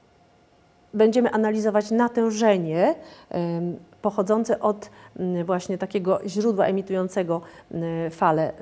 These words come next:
w, w przestrzeń, w sferę, to wtedy dla, y, natężenie dźwięku, y, w, odpowiadające, y, amplitudzie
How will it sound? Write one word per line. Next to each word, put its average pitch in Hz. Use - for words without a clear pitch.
w, 160
w -
przestrzeń, 170
w -
sferę, 170
to 277
wtedy 269
dla, 220
y, -
natężenie 220
dźwięku, 202
y, -
w, 170
odpowiadające, 190
y, -
amplitudzie 190